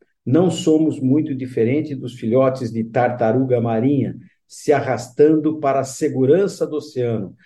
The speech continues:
assim que saem dos ovos. Mas, para a criança humana, a sobrevivência tem um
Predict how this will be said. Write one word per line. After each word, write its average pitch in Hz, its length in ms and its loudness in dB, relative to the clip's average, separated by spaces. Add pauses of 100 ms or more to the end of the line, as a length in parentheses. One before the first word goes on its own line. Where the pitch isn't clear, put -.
(240)
assim 143 480 0
que 143 100 -6
saem 113 520 0
dos 101 240 -6
ovos. 85 580 -8 (560)
Mas, - 580 0 (320)
para 156 200 4
a 156 60 2
criança 180 540 6
humana, 156 540 0 (180)
a 127 120 -2
sobrevivência 135 1120 2 (380)
tem 139 280 4
um 131 240 2